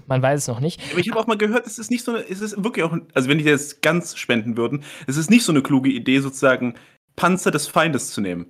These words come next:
Speaker 2: Weil die, ich nehme auch die, an, die Russen benutzen T zweiundsiebzig, ich weiß nicht
Speaker 1: Ja,
Speaker 2: genau,
Speaker 1: klar,
Speaker 2: welche,
Speaker 1: das Ding ist
Speaker 2: welche,
Speaker 1: aber, die
Speaker 2: welche.
Speaker 1: Ukrainer haben nichts anderes, ne? Also gar nichts anderes.
Speaker 2: Ja, richtig, aber also
Speaker 1: Panzertechnik.
Speaker 2: im, im Zweiten Weltkrieg zum Beispiel, als die Deutschen,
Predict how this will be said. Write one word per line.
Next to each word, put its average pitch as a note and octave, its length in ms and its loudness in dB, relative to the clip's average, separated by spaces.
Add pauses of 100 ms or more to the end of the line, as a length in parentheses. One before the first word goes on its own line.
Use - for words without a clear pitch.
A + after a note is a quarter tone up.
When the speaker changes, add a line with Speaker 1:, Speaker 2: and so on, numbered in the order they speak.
Speaker 2:
Weil A#2+ 120 4
die, B2+ 100 2
ich C#3 80 0
nehme C#3 160 8
auch B2 80 2
die, B2+ 140 -2
an, B2+ 120 4
die C3 80 2
Russen E3 540 0
benutzen E3 420 -2
T F3+ 140 4
zweiundsiebzig, F3+ 560 0
ich C#3 60 0
weiß A#2 200 4
nicht F#2+ 80 -2
Speaker 1:
Ja, D3+ 80 4
Speaker 2:
genau, - 120 2
Speaker 1:
klar, - 100 4
Speaker 2:
welche, G#2+ 80 4
Speaker 1:
das - 80 2
Ding E3 120 4
ist F#3+ 80 2
Speaker 2:
welche, F#3 60 2
Speaker 1:
aber, D3+ 140 2
die C3+ 100 0
Speaker 2:
welche. C#3+ 60 2
Speaker 1:
Ukrainer D#3+ 440 2
haben F#3+ 400 0
nichts D3 200 -2
anderes, A#2 340 -4
ne? D#3+ 200 0
Also C3 220 0
gar D3 220 2
nichts - 200 0
anderes. A#2 420 -6 (220)
Speaker 2:
Ja, - 140 0
richtig, E3 240 4
aber G3+ 100 6
also - 160 0
Speaker 1:
Panzertechnik. - 220 -8 (240)
Speaker 2:
im, F#3 140 0
im F#3+ 140 -2
Zweiten G#3 280 2
Weltkrieg B3 240 0
zum A3+ 120 -4
Beispiel, G#3+ 220 0
als F3+ 100 -4
die F3 80 -2
Deutschen, G3 600 -4